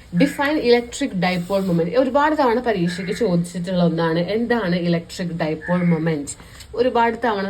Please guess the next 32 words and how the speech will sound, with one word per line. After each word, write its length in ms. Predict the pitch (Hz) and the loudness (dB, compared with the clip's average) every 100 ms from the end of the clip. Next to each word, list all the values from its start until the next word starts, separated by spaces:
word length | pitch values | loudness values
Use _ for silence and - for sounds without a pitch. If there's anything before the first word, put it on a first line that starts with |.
| 196 | -2
നമുക്കിത് 380 | 190 175 190 180 - | -4 -2 0 0 0
പല 100 | 240 262 | 0 2
രീതിയിൽ 300 | 233 190 220 | 0 0 0
ചോദിക്കാം. 400 | 233 170 156 190 233 - - | 0 0 -2 -8 -10 -14 -12
ചിലപ്പോൾ 260 | - 220 240 | -2 0 2
ഇതിന്റെ 180 | 226 240 240 | 2 4 4
ഡയറക്ഷൻ 520 | 202 185 180 - 214 196 | 4 2 -4 -6 -4 0
ആവും 160 | 175 175 | 2 4
ചോദിക്കുക, 400 | 175 151 - 175 180 - - | 2 0 -2 -2 -2 -10 -6
അല്ലെങ്കിൽ 240 | 196 220 226 | 2 4 4
ഇതിന്റെ 180 | 220 214 | 0 0
യൂണിറ്റ് 400 | 208 208 226 - 214 | 2 2 2 0 2
ആവും 160 | 175 175 | 2 2
ചോദിക്കുക. 340 | 165 156 190 190 190 | 0 0 -2 -4 -2
അങ്ങനെ 260 | 226 240 285 - | -2 0 -2 -4
നിങ്ങൾക്ക് 300 | 240 247 262 226 | -4 -4 -2 -4
എല്ലാ 240 | 214 240 277 | -4 -4 -4
പാഠത്തിലും, 460 | 302 226 196 175 175 | -4 -6 -6 -6 -6
ഞാനത് 220 | 185 214 226 | -4 -4 0
already 280 | 202 185 214 220 | 0 0 -4 -4
വീഡിയോ 240 | 190 185 208 | -4 -4 -2
ചെയ്തിട്ടുണ്ട്, 580 | 220 175 180 202 175 165 247 - - - 175 | -2 0 -2 -2 -4 -4 -8 -12 -16 -4 0
ഓരോ 180 | 185 220 | 0 0
പാഠത്തിലും 460 | 226 185 175 190 202 185 | -4 -6 -6 -8 -6 -4
എന്തൊക്കെ 340 | 175 185 208 214 | -4 -4 -6 -4
ചോദിക്കാൻ 340 | 185 170 185 196 | -2 -2 -4 -6
ചാൻസ് 240 | 180 156 165 | -6 -6 -6
ഉണ്ട്, 100 | 175 156 | -2 -2
എന്തൊക്കെ 260 | 175 208 208 | -2 -4 -4
പഠിക്കണം 400 | 180 170 175 208 | 0 0 -2 -4
എന്നുള്ള 220 | 233 190 180 | -4 -4 -2
വീഡിയോ 240 | 180 170 | -2 -2